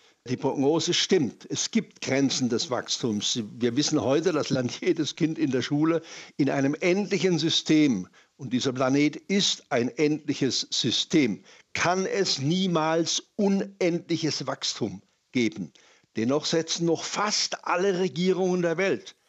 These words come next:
auf Wachstum, Wachstum, Wachstum. Das ist die neue Religion geworden und auf das irrwitzige Tempo des Verbrennens fossiler Rohstoffe. Also die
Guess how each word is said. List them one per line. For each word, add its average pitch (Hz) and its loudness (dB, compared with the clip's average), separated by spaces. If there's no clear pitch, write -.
auf 123 -4
Wachstum, 165 -2
Wachstum, 139 -4
Wachstum. 151 -4
Das 139 0
ist 175 -2
die 190 0
neue 175 4
Religion 196 2
geworden 143 0
und 170 -2
auf 165 0
das - -2
irrwitzige 208 0
Tempo 190 0
des 151 0
Verbrennens 147 0
fossiler 165 -2
Rohstoffe. 156 0
Also 135 0
die 123 0